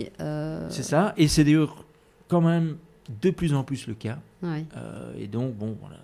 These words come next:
Speaker 2: il, il faut effectivement, le rôle du président est de, d'être à la fois humain,
Speaker 1: Mhm.
Speaker 2: parce qu'il y a quand même des,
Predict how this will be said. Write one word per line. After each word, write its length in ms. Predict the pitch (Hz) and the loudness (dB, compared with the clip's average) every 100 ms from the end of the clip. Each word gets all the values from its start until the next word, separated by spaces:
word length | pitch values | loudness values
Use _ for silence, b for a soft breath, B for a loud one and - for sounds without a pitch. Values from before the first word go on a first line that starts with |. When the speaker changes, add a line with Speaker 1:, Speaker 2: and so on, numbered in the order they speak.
| 90 | -18
Speaker 2:
il, 120 | 85 85 104 98 - - - - | -18 -18 -20 -20 -20 -20 -20 -20
il 60 | 113 | -16
faut 420 | - 127 143 147 - _ _ - | -6 -2 -2 -4 -10 _ _ -16
effectivement, 380 | 110 110 107 | -14 -10 -6
le 80 | 120 | -6
rôle 160 | 113 127 | -6 -6
du 60 | 117 | -8
président 680 | 123 107 104 123 135 147 123 | -8 -6 -4 -2 -2 -4 -6
est 300 | 113 131 - 117 | -6 -6 -10 -12
de, 160 | 113 110 | -10 -6
d'être 340 | 110 117 - | -4 -6 -6
à 80 | - | -10
la 80 | 143 | -8
fois 180 | 135 147 | -8 -6
humain, 400 | 180 139 143 160 254 - 202 | -4 -2 -2 -4 -8 -10 -6
Speaker 1:
Mhm. 320 | 170 185 190 | -6 -6 -8
Speaker 2:
parce 120 | - | -8
qu'il 160 | - 123 | -8 -8
y 40 | |
a 40 | 127 | -8
quand 100 | 135 | -8
même 100 | 139 | -6
des, 160 | 113 | -8